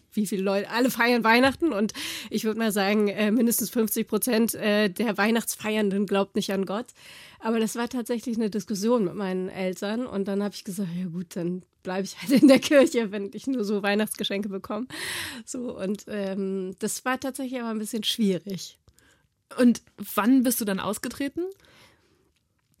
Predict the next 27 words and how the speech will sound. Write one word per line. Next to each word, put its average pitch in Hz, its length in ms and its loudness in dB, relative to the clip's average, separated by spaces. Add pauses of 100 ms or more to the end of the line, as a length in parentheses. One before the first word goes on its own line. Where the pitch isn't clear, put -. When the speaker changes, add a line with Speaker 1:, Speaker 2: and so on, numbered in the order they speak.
(240)
Speaker 1:
Ähm, 247 800 2 (120)
ich 226 240 -4
bin 262 260 2
dann 285 760 0 (220)
mit 240 520 0 (140)
einundzwanzig 208 960 2
oder 185 200 0
sowas 180 320 0
Speaker 2:
Ah, 175 100 -2
okay. - 20 -2
Speaker 1:
ausgetreten. 175 760 -4
Speaker 2:
Also 175 320 -8
hast 180 180 -10
noch, 175 280 -14
äh, 165 320 -12 (240)
die - 80 -12
Eltern 170 240 -10
so 170 60 -10
ein 165 80 -12
bisschen 175 300 -12
in 165 100 -12
Sicherheit 165 360 -12
gewogen 160 380 -8
für 160 120 -16
ein 156 60 -10
paar 160 160 -12
Jahre. 156 320 -12